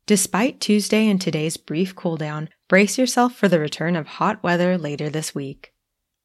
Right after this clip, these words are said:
For those in Grass Valley and Nevada City, tonight, mostly clear with the low around sixty. Thursday, sunny skies with the high near eighty-seven. Current air quality is good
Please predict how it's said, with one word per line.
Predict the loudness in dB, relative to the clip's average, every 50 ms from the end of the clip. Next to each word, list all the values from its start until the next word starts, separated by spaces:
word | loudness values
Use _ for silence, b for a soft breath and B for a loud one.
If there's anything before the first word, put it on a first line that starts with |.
| _ _
For | 2 4
those | 6 6 6 6 4
in | 4 2 2
Grass | 2 0 -2 -2 -4 -6
Valley | -6 -6 -4 -4 -4 -4 -4 -4
and | -4 -4
Nevada | -4 -6 -8 -10 -8 -6 -6 -6
City, | -4 -4 -4 -6 -6 -6 -10 -10 _ _ _ _ _ _ _ _ _ -4
tonight, | 2 4 6 6 6 4 4 2 0 -4 -4
mostly | 0 0 0 0 0 -2 -2 -2 -2
clear | -2 0 0 0 2 2 0
with | -2 -2 -2
the | -4 -6
low | -4 -4 -4 -4
around | -4 -4 -6 -6 -8 -10 -10 -10
sixty. | -8 -4 -4 -4 -4 -6 -12 -12 -12 -12 -14 -16 _ _ _ _ _ _ _ _ _ _ _ _ 2
Thursday, | 4 6 6 4 4 2 0 0 0 -2 -4 _
sunny | -10 -6 0 0 2 4 4 4 2
skies | 2 0 -2 -2 -2 -2 -2 -4 -4 -4 -4 -4
with | -4 -4
the | -6
high | -8 -4 -6 -4 -4
near | -4 -4 -6 -6 -6
eighty-seven. | -6 -8 -8 -8 -8 -8 -8 -6 -8 -8 -8 -10 -14 -16 -16 -20 _ _ _ _ _ _ _ _ _ _ -6
Current | 0 2 2 2 2 0 0
air | 0 0 0
quality | 0 -2 -2 0 0 2 2 2 2
is | 0 -2
good | -4 -8 -10 -10 -10 -12 -16